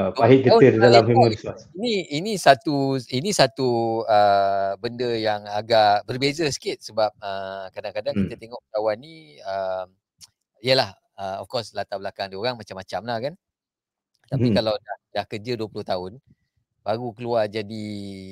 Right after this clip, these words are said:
Speaker 1: usahawan, so
Speaker 2: Hmm.
Speaker 1: apa sebenarnya yang mendorong, mendorong, mendorong kau jadi usahawan lah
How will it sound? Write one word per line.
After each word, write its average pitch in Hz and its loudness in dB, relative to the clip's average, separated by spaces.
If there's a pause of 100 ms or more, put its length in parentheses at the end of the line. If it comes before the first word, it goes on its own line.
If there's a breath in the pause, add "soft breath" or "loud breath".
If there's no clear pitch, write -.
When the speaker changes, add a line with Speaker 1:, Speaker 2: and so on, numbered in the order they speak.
(120)
Speaker 1:
usahawan, 101 -4 (580)
so - -16
Speaker 2:
Hmm. 120 4
Speaker 1:
apa 113 2
sebenarnya 127 -10
yang 120 -4
mendorong, 113 -6 (120)
mendorong, 104 -8 (1000)
mendorong 107 -6
kau 104 -4
jadi 95 -8
usahawan 92 -4
lah 90 -12